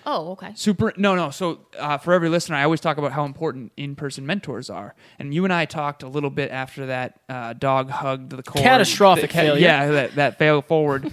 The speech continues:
Speaker 3: <laughs>
Speaker 2: incident. We talked a little bit about money. And I think one of the reasons, you, you basically said we grow up around people that maybe have a little bit of an aversion to money. They say,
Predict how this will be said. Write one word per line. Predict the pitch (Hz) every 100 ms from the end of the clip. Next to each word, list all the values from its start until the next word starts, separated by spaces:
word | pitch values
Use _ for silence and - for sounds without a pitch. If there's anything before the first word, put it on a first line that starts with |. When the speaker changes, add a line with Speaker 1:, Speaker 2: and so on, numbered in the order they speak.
| -
Speaker 3:
<laughs> | -
Speaker 2:
incident. | 175 170 143 131 139
We | 143
talked | 170 160
a | 175
little | 151
bit | 143
about | 139 135 123
money. | 165 156 127
And | 131 -
I | 147
think | 233 220
one | 151 175
of | 180
the | 147
reasons, | 147 165 151 151 139
you, | 190
you | - 214
basically | 226 - 156
said | 147 165 147
we | 139
grow | 151 151
up | 143
around | 143 135 131 131 - _ _ _
people | - 147 147 139 131 - -
that | 139 131 - -
maybe | 147 143
have | 139
a | 135
little | 135
bit | 131 131
of |
an | 127
aversion | 135 147 143
to | 131
money. | 135 131
They | 127
say, | 127 139 127